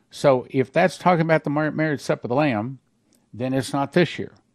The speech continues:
It could very well be talking about the marriage supper of the Lamb six or seven years from now. See what I'm saying?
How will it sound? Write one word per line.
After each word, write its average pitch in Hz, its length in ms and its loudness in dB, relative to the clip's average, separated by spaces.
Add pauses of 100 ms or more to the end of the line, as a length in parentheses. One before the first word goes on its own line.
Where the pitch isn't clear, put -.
(760)
It 139 300 0
could 127 300 0
very 156 280 4
well 135 220 4
be 113 160 0
talking 117 380 4
about 113 280 0
the 117 60 -4
marriage 117 260 0
supper 120 260 -2
of 113 40 0
the 117 60 0
Lamb 120 180 -2
six - 300 -4
or 117 60 -4
seven 110 300 2
years 127 240 2
from 76 180 -12
now. - 240 -20 (500)
See - 160 2
what 117 80 4
I'm 117 100 2
saying? 123 400 0